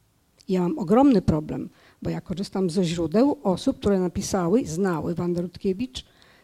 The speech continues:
ale każdy, okazuje się, pamięta inaczej.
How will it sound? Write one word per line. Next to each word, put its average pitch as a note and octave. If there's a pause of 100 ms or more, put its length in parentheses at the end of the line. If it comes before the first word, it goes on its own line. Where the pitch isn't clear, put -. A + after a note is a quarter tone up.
(120)
ale E3+
każdy, E3+
okazuje E3+
się, F3+
pamięta D#3
inaczej. A3